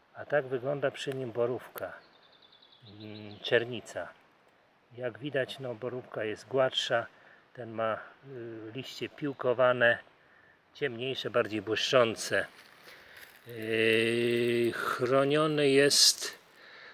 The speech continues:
prawdopodobnie dlatego, że kiedyś był uważany za roślinę leczniczą. Tam były jakieś, e, pomagał podobno przy chorobach układu moczowego.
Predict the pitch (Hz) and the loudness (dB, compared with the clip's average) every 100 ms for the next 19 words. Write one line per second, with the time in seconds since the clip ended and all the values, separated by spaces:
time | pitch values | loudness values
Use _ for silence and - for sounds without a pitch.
0 | - - 151 160 151 - 151 165 147 117 | -16 4 6 8 6 6 8 8 6 2
1 | 120 175 151 127 117 - 156 139 117 160 | 2 4 6 4 4 4 2 2 2 0
2 | 151 139 117 139 139 123 110 123 123 - | 2 4 4 4 4 4 4 4 4 0
3 | - 156 143 139 - - - - - - | -2 0 2 2 0 -10 -20 -20 -20 -16
4 | 110 123 - - 165 160 - 117 127 156 | 0 2 4 2 2 2 2 2 2 0
5 | 196 139 135 120 120 110 120 - - - | -2 2 4 8 8 6 4 4 2 -2
6 | - - - - - - - - - - | -14 -20 -20 -18 -16 -16 -16 -18 -20 -20
7 | - 123 110 110 113 113 110 117 - - | -18 -8 -2 0 0 2 0 0 0 0
8 | - - - - - - - - - - | 0 0 -4 -14 -14 -16 -18 -20 -20 -16
9 | - 143 175 165 143 - 135 147 135 131 | 4 6 8 8 8 10 8 8 4 4
10 | - 139 127 123 127 127 123 - 220 - | 4 4 6 6 8 8 6 2 -2 8
11 | 135 123 120 123 123 120 113 110 95 113 | 10 10 10 6 6 4 8 8 8 6
12 | 139 | 6